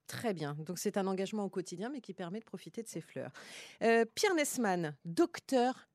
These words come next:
Nesman, c'est quoi la permaculture ?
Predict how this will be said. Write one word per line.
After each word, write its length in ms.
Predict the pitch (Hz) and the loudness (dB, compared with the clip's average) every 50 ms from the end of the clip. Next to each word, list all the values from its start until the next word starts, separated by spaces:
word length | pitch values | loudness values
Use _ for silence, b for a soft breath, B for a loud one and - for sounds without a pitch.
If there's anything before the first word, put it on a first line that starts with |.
| - | -2
Nesman, 800 | 175 190 226 311 370 - - - 240 196 175 170 165 160 156 156 _ _ _ - | 0 2 2 2 2 0 0 0 0 2 2 2 0 -2 -4 -6 _ _ _ -10
c'est 260 | - - - 339 311 | -4 0 0 0 0
quoi 380 | - - - 214 170 160 170 240 _ - | 0 0 2 4 4 4 2 -2 _ -2
la 200 | 165 165 160 160 | 0 2 2 2
permaculture ? 1040 | - - 175 160 185 202 226 233 - 349 370 359 - - 269 208 170 160 143 147 | 2 0 -2 0 0 0 -2 -2 -2 -2 -4 -4 -4 -4 -2 -2 -2 -2 -4 -8